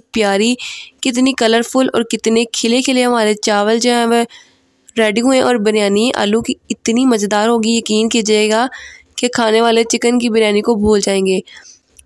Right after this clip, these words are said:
फाइनल लुक दिखा देती हूँ इसको सर्व करके। इसी तरह से आप भी सर्व करके देखिएगा, मेहमानों को खिलाइएगा, घर वालों को खिलाइएगा। एक दफ़ा तो वो देखकर हैरान हो जाएंगे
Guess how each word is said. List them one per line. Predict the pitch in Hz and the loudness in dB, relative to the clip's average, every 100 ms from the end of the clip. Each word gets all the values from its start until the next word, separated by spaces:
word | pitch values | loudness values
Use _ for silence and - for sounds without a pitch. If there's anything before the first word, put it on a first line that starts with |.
| - - | -20 -6
फाइनल | 240 226 233 247 | -2 0 2 2
लुक | 262 254 | 2 0
दिखा | 240 254 226 | -2 0 0
देती | 226 240 | 0 2
हूँ | 240 233 | 2 2
इसको | - 233 | 0 0
सर्व | 233 220 220 | 0 0 0
करके। | 226 226 208 226 | 0 -2 -2 -2
इसी | 226 220 - | -2 -6 -2
तरह | 233 226 | -2 -2
से | 233 | -2
आप | 220 | -2
भी | 202 | -2
सर्व | 220 226 | 0 -2
करके | 220 220 220 | -2 -4 -2
देखिएगा, | 208 208 214 220 226 240 - - - - - | 0 -2 0 -2 0 -2 -4 -14 -18 -16 -2
मेहमानों | 240 269 247 240 254 | 0 2 2 2 2
को | 277 | 2
खिलाइएगा, | 285 247 240 240 | 2 2 2 2
घर | 240 226 | 2 2
वालों | 220 214 | 2 2
को | 226 233 | 0 0
खिलाइएगा। | 240 214 214 233 - | 0 0 0 -2 0
एक | 226 226 | -2 -2
दफ़ा | 254 254 247 | -2 -2 -2
तो | 247 | 0
वो | 247 | 0
देखकर | 220 214 247 233 | 0 0 -2 0
हैरान | 214 208 208 | 0 0 0
हो | 240 | 0
जाएंगे | 220 208 202 226 | 0 0 0 -2